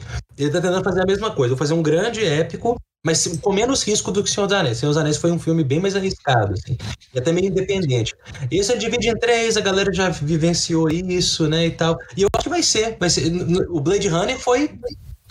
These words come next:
né, deu, deu erra-, é um, é um belo filme que deu errado em termos de público, mas eu acho que esse aí tá vendendo mais pesado, já teve polêmica no bastidor, não vai estrear na H B O Max, vai e tal.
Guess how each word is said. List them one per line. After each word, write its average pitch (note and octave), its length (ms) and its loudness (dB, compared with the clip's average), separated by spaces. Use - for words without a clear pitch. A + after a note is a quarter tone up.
né, D#3+ 260 2
deu, D#3 160 2
deu D3 140 0
erra-, F3+ 240 0
é D#3 60 2
um, D3+ 120 0
é - 40 0
um D#3+ 100 2
belo G3+ 260 2
filme A3+ 480 -2
que E3 80 -4
deu D#3 160 0
errado D3+ 380 0
em D#3+ 60 -4
termos D3 200 0
de B2+ 80 0
público, D#3 420 0
mas C3+ 140 -2
eu E3 100 2
acho - 160 -2
que G3 60 -4
esse F3 120 0
aí D#3+ 80 0
tá F#3+ 80 0
vendendo E3+ 380 2
mais F3+ 160 0
pesado, D#3+ 560 0
já C3+ 80 2
teve D#3 160 -2
polêmica D3 600 0
no C3 180 2
bastidor, C3 560 0
não C3+ 80 0
vai D#3+ 100 2
estrear D#3+ 260 2
na D3+ 80 2
H C#3 160 -2
B C3+ 140 2
O C3 100 2
Max, C3 480 -2
vai C#3+ 320 2
e B2 60 -2
tal. B2 320 -2